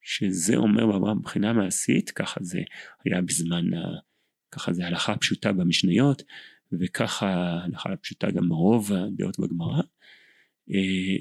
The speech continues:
שבעצם צריך לטבול הרבה הרבה פעמים ביום, הרבה פעמים בחודש, כאילו, נגיד ככה. כל פעם, אני רוצה להדגיש, בעל כרי, הכוונה כל מי שיוצא ממנו שכבת זרע,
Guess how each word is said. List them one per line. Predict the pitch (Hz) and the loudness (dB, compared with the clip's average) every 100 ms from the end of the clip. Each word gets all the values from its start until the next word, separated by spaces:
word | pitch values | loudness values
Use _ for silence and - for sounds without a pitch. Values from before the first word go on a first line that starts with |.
| - | -2
שבעצם | - - 123 107 107 _ _ - - 92 - | 0 2 2 2 -2 _ _ -4 -2 0 0
צריך | - 139 | 2 0
לטבול | - 95 113 | 0 -2 -2
הרבה | 95 107 | 0 0
הרבה | 113 113 | 2 0
פעמים | 113 127 131 | 0 2 2
ביום, | 139 - 175 _ _ _ - | 2 -2 -4 _ _ _ -4
הרבה | 101 127 | 0 4
פעמים | 139 123 123 | 4 6 6
בחודש, | 113 120 - 165 110 - | 4 2 0 2 0 0
כאילו, | - 85 | -2 -2
נגיד | - 208 - | -2 -2 -6
ככה. | - - _ _ _ _ _ _ _ | -10 -20 _ _ _ _ _ _ _
כל | - 110 135 - | -2 2 2 2
פעם, | 107 107 110 - - - | 0 2 0 -6 -8 0
אני | 90 | 0
רוצה | 90 107 | 2 4
להדגיש, | 95 80 107 127 - | 4 4 4 4 4
בעל | 98 98 | 4 4
כרי, | 95 104 120 139 - _ _ _ _ | 4 4 6 4 2 _ _ _ _
הכוונה | - - 87 107 | -4 0 2 2
כל | 127 - 123 | 0 4 6
מי | 120 113 117 | 8 6 4
שיוצא | - 98 92 - 101 | 2 2 0 0 2
ממנו | 107 101 | 2 0
שכבת | - - 107 | 0 0 0
זרע, | 113 135 92 | 4 2 2